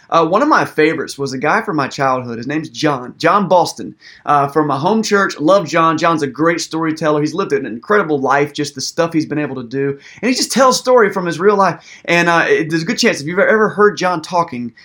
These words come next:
it's 'cause he was telling a story. And he only tells one kind of story. True stories. And he'll let you know right in the middle of the story, no matter how crazy it's getting or out of this world or unbelievable, he'll say, "No, no, this is a true story. I'm not making this up." <laughs> So he's telling stories left and right.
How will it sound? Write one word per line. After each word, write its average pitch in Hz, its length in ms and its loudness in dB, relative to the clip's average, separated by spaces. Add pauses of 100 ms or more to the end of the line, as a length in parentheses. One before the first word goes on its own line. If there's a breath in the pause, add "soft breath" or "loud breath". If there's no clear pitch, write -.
it's 139 100 -4
'cause 151 220 0
he 220 100 2
was 196 140 -4
telling 175 320 -2
a 127 40 -6
story. 139 440 -6 (280 loud breath)
And 160 100 -2
he 220 40 2
only 247 140 2
tells 220 240 0
one 175 160 -2
kind 165 160 -4
of 131 60 -6
story. - 320 -12 (480)
True 220 220 2
stories. 139 500 -4 (200)
And 143 120 0
he'll 196 140 4
let 196 240 2
you 170 80 0
know 170 220 2
right 151 160 0
in - 40 -4
the 180 80 -6
middle 185 220 -2
of 175 80 -2
the 160 80 -6
story, 151 280 -2
no 139 60 -4
matter 147 160 -2
how 151 100 2
crazy 196 460 0
it's 165 120 -6
getting 175 360 -4 (180 loud breath)
or 143 160 0
out 175 220 2
of 190 60 -2
this 185 180 -8
world 170 240 0
or 143 80 0
unbelievable, 170 520 -2
he'll 165 100 -2
say, 160 100 -4
"No, 233 140 2
no, 277 80 4
this 320 160 2
is 208 60 -4
a - 20 -6
true 269 220 2
story. 294 420 2 (260)
I'm 294 140 0
not 302 180 4
making 269 240 4
this 247 160 -2
up." 269 280 2 (140)
<laughs> - 160 -20
So 220 140 4
he's 202 140 4
telling 226 260 4
stories 165 420 0 (220 loud breath)
left 226 320 2
and 165 100 2
right. 139 380 -2